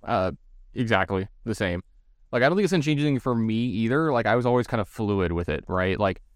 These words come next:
if I had a team, if I had an option to, to, you know, test with a team, like, I've done the, the full spectrum. I've done, like, prep by myself, pretty much,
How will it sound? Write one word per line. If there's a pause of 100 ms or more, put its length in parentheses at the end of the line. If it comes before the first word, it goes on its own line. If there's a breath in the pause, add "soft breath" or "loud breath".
(320)
if
I
had
a
team,
if
I
had
an
option
to,
to,
you
know, (640)
test
with
a
team, (200)
like,
I've
done
the,
the
full
spectrum.
I've
done,
like, (600)
prep
by
myself,
pretty
much,